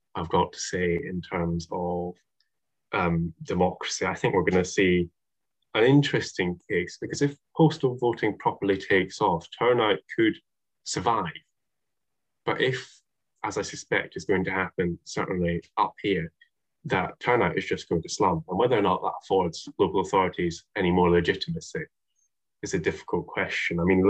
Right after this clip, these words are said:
I know the Liberal Democrats like to challenge low turnout elections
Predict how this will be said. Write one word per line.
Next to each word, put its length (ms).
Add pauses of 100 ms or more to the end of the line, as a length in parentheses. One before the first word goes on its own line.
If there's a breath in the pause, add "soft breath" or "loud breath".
(120)
I 60
know 140
the 60
Liberal 280
Democrats 580
like 140
to 100
challenge 480
low 160
turnout 500
elections 640